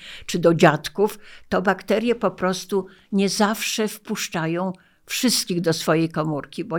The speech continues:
bronią się, chcą zostawić swój gatunek.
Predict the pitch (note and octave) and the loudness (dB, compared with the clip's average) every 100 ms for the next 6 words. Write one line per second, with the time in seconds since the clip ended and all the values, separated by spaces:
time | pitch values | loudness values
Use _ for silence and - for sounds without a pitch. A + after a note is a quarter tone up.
0 | F3+ E3 F#3+ E3 E3 F3+ F3 G3 G3 F3+ | -6 -6 0 0 0 -4 -4 -8 -4 -4
1 | E3+ E3 E3 - D#3+ F3 - - - - | -4 -6 -8 -4 -4 -4 -10 -12 -16 -8
2 | G#3+ G#3 F3+ D#3+ - G2+ - | -2 0 0 0 -4 -12 -16